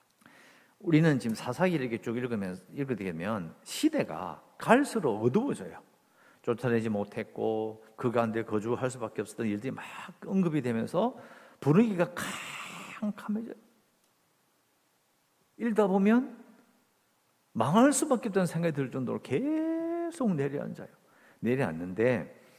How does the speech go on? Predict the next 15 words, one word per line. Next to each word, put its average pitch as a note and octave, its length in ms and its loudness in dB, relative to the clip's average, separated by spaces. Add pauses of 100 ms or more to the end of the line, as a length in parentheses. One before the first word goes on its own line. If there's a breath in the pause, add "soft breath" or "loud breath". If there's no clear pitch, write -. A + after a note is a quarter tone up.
(420 loud breath)
여기에 C#3+ 280 4
언급되지 D#3 600 2
않는 G2 300 -2
갈렙을 A2 840 0
가만 D#2+ 300 -10
생각해 F#2 320 -8
보면 D#2 520 -6 (540 soft breath)
갈렙이라는 C3+ 540 2
사람이 F2+ 800 -4
여호수아, G#2+ 600 0 (360 loud breath)
아, D#2+ 120 -10
십오 B2+ 280 -4
장에 G2+ 160 -4
나오는 E2 260 -8
것처럼 E2 580 -6